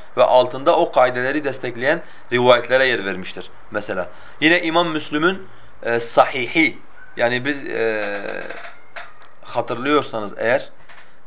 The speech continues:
e, içeriye girmeden önce, e, mescitte, e, İmam Müslim'ün Sahihine ders olarak yapıyorduk. E,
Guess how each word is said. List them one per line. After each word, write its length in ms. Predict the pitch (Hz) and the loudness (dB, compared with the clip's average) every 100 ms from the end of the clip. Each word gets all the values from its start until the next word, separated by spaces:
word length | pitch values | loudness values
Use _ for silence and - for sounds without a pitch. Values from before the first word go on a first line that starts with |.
| - | -8
e, 720 | 107 101 98 98 95 92 90 - | -4 -4 -4 -4 -6 -6 -8 -8
içeriye 400 | 120 123 131 143 | -2 0 4 2
girmeden 440 | 135 139 120 113 | 2 0 2 2
önce, 420 | 131 143 120 156 180 - - - - - | 2 2 4 2 0 -12 -12 -12 -12 -4
e, 160 | 110 107 | -2 2
mescitte, 760 | 113 113 123 117 151 165 - - - - - | 0 0 -4 4 6 6 2 -8 -12 -12 -8
e, 200 | - 104 - | -2 -2 0
İmam 260 | 127 143 | 2 2
Müslim'ün 500 | 139 123 - 143 147 - | 2 -4 -4 -4 -4 -8
Sahihine 640 | - 123 117 131 139 - - 117 | 4 4 4 2 2 0 -2 4
ders 200 | 131 - | 4 4
olarak 300 | 110 104 107 | 2 2 2
yapıyorduk. 440 | 104 107 107 151 - - - - - - - | 0 0 -2 -4 -8 -14 -14 -14 -12 -12 -12
E, 80 | - | -8